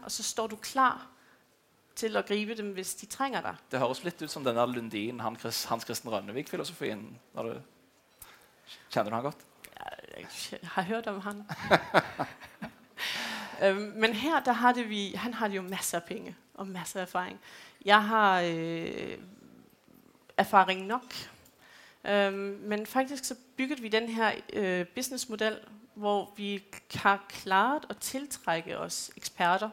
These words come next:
Speaker 1: fra
Speaker 2: Mm.
Speaker 1: hele verden. Øh, eksperter inden for deres fag.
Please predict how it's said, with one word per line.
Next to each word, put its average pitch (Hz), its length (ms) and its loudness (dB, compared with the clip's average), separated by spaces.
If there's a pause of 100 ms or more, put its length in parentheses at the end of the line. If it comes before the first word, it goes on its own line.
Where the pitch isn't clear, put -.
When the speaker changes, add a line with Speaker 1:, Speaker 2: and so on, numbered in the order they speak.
(100)
Speaker 1:
fra - 160 -4
Speaker 2:
Mm. 180 60 -4
Speaker 1:
hele 202 220 -2
verden. 175 420 0 (120)
Øh, 180 520 -4
eksperter 196 380 2
inden 202 140 -4
for - 100 -8
deres 185 240 -2
fag. 247 260 6